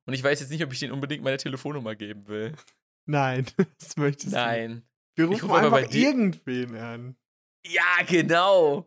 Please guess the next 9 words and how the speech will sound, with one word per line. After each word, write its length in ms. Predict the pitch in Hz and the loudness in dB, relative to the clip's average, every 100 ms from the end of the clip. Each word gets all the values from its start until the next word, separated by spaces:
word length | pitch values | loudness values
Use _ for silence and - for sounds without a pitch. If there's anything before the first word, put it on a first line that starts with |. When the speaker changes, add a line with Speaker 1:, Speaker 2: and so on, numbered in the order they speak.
| _ | _
Speaker 1:
genau. 600 | - 156 143 147 156 147 | -2 0 2 2 4 4
Speaker 2:
Wie 160 | 196 196 | 4 4
wär's, 260 | 214 247 - | 4 4 4
Speaker 1:
Direkt 180 | 220 220 | 2 2
Speaker 2:
wenn 60 | |
wir 80 | 208 | 2
Speaker 1:
hier. 100 | 208 | 2
Speaker 2:
unseren 320 | 214 214 196 | 4 4 2
ganz 380 | 190 220 269 - | 2 0 -2 -6